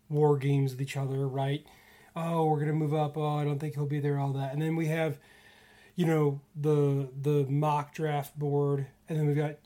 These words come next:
you know, the N F L draft big board, top three hundred that are coming out. And I think what happens is we all kinda get excited as the draft's kinda getting closer. We're all like, "Well,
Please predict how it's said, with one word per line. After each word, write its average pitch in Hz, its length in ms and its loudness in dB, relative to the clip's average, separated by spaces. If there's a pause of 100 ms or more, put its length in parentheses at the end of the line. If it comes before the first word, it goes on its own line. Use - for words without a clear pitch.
(160)
you 151 120 -2
know, 151 120 2
the 151 140 -2
N 151 140 0
F 147 200 -6
L 143 340 -4 (220)
draft 143 400 -2
big 139 240 -4
board, 143 400 4 (140)
top 139 260 -6
three 151 140 -4
hundred 151 300 -2
that 147 100 0
are 139 40 -2
coming 147 280 -4
out. 143 80 -8
And 143 80 -8
I 151 60 -4
think 202 260 0 (100)
what 151 160 -4
happens 156 400 -4
is 143 80 -4
we 143 100 0
all 156 120 2
kinda 147 240 -6
get 143 80 0
excited 139 480 -4 (100)
as 131 140 -6
the 131 40 -10
draft's 139 300 -4
kinda 131 140 -10
getting 127 180 -10
closer. 127 300 -12
We're 131 100 -6
all 123 100 -6
like, 127 200 -10 (640)
"Well, 139 260 0